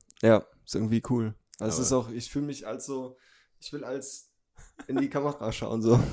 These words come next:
Speaker 1: Das ist
Speaker 2: Abgefahren.
Speaker 1: Ach, Leute.
Speaker 2: Aber wir sollten vielleicht das irgendwie so geschaukelt bekommen, als wäre das eine stinknormale Folge.
Speaker 1: Na klar.
Speaker 2: Mal gucken, wie wir das handeln.
Speaker 1: Ja, wird schon.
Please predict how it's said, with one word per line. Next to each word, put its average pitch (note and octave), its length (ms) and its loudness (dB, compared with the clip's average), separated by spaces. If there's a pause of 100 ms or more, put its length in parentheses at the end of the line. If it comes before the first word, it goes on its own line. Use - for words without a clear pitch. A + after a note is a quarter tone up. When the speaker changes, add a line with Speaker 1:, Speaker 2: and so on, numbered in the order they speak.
(160)
Speaker 1:
Das A#2+ 160 0
ist - 300 -2 (260)
Speaker 2:
Abgefahren. E2 560 -8 (420)
Speaker 1:
Ach, E3+ 420 -2
Leute. G#2 380 0
Speaker 2:
Aber F2+ 140 -6
wir F#2 80 -4
sollten F#2+ 260 0
vielleicht F2 360 0
das F2 100 -4
irgendwie F#2 380 0
so F#2 180 0
geschaukelt F2 420 -2
bekommen, F2 260 -2
als E2 120 -4
wäre F2 100 -4
das F2 160 -4
eine E2+ 320 -8
stinknormale E2+ 560 -6
Folge. F2 440 0 (100)
Speaker 1:
Na - 80 -6
klar. A2 320 -6
Speaker 2:
Mal F#2 80 -8
gucken, F2 280 -10
wie E2 120 -2
wir E2+ 60 0
das E2 180 -4
handeln. F2 400 -8 (140)
Speaker 1:
Ja, - 260 -4 (340)
wird G#2 200 -4
schon. G#2+ 200 -2